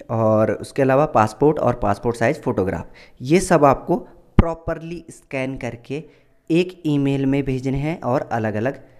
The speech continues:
अटैच करके भेजने होते हैं, ठीक है। ये तब,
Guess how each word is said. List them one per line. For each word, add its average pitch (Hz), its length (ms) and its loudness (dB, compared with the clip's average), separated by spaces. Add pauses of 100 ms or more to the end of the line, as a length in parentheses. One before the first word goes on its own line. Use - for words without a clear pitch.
(360)
अटैच 120 300 -4
करके 151 400 -8
भेजने 101 280 -2
होते 92 200 -10
हैं, 95 180 -16
ठीक 151 160 -10
है। - 100 -8 (600)
ये 143 100 2
तब, 180 240 2